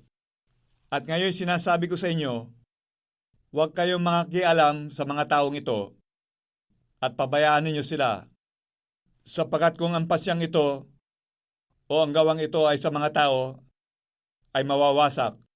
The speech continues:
Datapwat, kung sa Diyos, ay hindi ninyo maiwawasak. Baka pa kayo'y mga sumpungan na nangakikihamok laban sa Diyos. At sila'y nagsisang-ayon sa kanya,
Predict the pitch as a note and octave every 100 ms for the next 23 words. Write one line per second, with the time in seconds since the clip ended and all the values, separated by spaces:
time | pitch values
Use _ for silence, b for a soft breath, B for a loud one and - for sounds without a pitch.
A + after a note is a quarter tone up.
0 | _ _ _ _ _ _ _ _ G#2+ C#3+
1 | D3 - D3 C3 - _ - C#3+ C#3 D#3
2 | D#3 C#3+ C#3 - - _ _ _ _ _
3 | _ _ _ _ _ C3 C#3 D3 C#3+ D#3
4 | D#3 D3+ D3+ C#3 C#3+ D3 C#3 C3 G#2+ -
5 | _ _ _ _ _ _ _ _ _ A2+
6 | C#3 D3 C#3 C#3 D3+ D3+ D3+ D3 C#3 D#3
7 | C#3 D#3 C#3+ B2 B2+ B2+ _ - C#3+ D#3
8 | D#3+ D#3 E3+ D3+ D#3 E3 D#3+ D3+ D3+ D3+
9 | C#3+ C#3+ D3 C3+ C3 A#2 - - _ _
10 | _ _ _ _ _ _ _ - D#3 D3+
11 | E3+ F#3 F#3 E3+ E3 F#3+ E3+ E3+ F3 E3
12 | F3 D#3 D#3 C3+ A#2+ A#2+